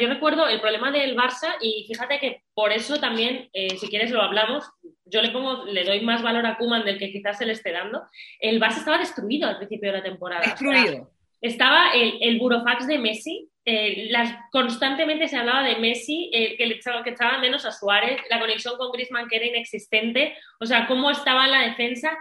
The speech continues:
Speaker 1: todo, o sea, el Barça era un polvorín total. Y sin embargo,
Speaker 2: Total.
Speaker 1: Koeman empezó, eh, digamos, a trabajar con el equipo. Es verdad que las cosas también se empezaron a calmar.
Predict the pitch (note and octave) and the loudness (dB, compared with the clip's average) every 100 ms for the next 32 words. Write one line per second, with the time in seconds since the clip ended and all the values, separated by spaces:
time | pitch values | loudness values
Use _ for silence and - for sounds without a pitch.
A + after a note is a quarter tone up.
0 | - F4+ E4+ A3 A3+ G#3 A#3+ A#3+ D4 D#4+ | -2 0 2 2 0 0 0 2 0 0
1 | E4+ G4 G4+ C#4 D4+ F#4 E4 G#3+ C#4 A#4 | -2 -2 -2 -4 -4 -2 -2 0 -2 -4
2 | - - G#3 C#4+ F4 D4+ - - - - | -6 -6 -4 -2 -2 -2 -6 -14 -20 -20
3 | - - C#4 B3+ A#3+ C4+ - F4+ - F4 | -14 -2 -2 0 0 2 2 0 -4 -2
4 | C#4+ A#3+ A#3 A3+ C#4 D#4 D#4+ A3 G#3 A3 | 0 0 -2 -2 0 0 -4 -8 -6 -2
5 | G#3 B3+ D#4 C4+ A#3 G#3+ G3+ F#3+ A#3 C4 | 0 0 -2 -4 0 2 2 2 -2 -2
6 | E4+ C#4 A#3 B3 A#3+ E4 F4 - A3 A#3 | -2 -2 -2 -2 -2 -4 -6 -6 -4 -2
7 | A#3 A#3+ A3+ G#3+ - A3+ A#3 A3+ A#3 A3+ | 0 0 -2 -2 -4 -8 -6 -4 -4 -4
8 | F#3+ G#3 G#3+ A3 F#3+ F#3+ G#3 A#3 | -8 -6 -4 -4 -4 0 2 2